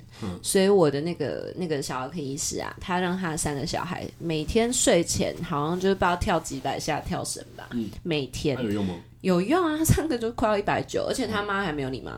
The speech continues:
Speaker 2: 高欸。
Speaker 1: 嗯。
Speaker 2: 然后她老公好像也没有到很高，也是一七几而已。然后他们每天睡前狂跳，跳爆，然后也是睡前都不吃，然后他也是让他所有的小孩就是每天都睡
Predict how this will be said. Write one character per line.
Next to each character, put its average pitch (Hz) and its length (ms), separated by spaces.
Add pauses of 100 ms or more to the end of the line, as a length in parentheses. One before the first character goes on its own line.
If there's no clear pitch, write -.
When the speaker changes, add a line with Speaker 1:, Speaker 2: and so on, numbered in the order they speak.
Speaker 2:
高 - 120 (240)
欸。 - 80 (420)
Speaker 1:
嗯。 190 60
Speaker 2:
然 160 180
后 160 340 (800)
她 220 140
老 165 80
公 160 200
好 156 120
像 143 100
也 143 140
没 120 100
有 101 100
到 139 140
很 160 160
高， - 100
也 170 120
是 160 120
一 151 120
七 143 200
几 - 220 (100)
而 - 60
已。 - 80 (460)
然 170 120
后 170 240 (220)
他 190 140
们 190 100
每 165 160
天 175 220
睡 180 200
前 147 200
狂 143 320
跳， - 420 (420)
跳 165 220 (100)
爆， 156 420
然 156 120
后 156 200
也 147 120
是 170 120
睡 180 160
前 165 120
都 147 80
不 151 120
吃， 160 180
然 160 120
后 160 80
他 175 220
也 165 140
是 156 140
让 156 200
他 151 100
所 147 280
有 139 60
的 - 60
小 - 160
孩 - 160
就 139 100
是 147 180
每 139 220
天 156 140
都 151 120
睡 - 380